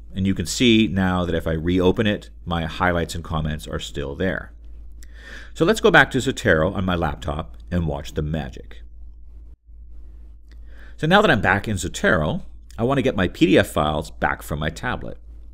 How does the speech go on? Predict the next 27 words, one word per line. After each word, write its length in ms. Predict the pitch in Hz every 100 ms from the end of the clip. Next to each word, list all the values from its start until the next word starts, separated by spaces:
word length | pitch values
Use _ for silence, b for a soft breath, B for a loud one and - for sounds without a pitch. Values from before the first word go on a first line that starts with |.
| - b b b b
If 120 | - 120
I 120 | 113
added 380 | 110 120 127 104
the 180 | 101
saved 340 | 87 - 104 -
search 260 | 104 113
for 120 | - 82
tablet 360 | 87 87 135
files, 380 | - 71 73 80
I 100 | 95
can 120 | 92
go 100 | 90
right 220 | 80 85 117
to 80 |
that 180 | 131 117
folder 340 | - 101 90 95
in 160 | 85
Zotero 600 | 78 - 151 104 92 151
and 160 | - 85
find 240 | - 87
the 60 | 82
file 380 | - 82 78 78
that 100 | 78
I 40 |
want 200 | 80 80
to 100 | -
retrieve. 600 | 87 - 117 87 - -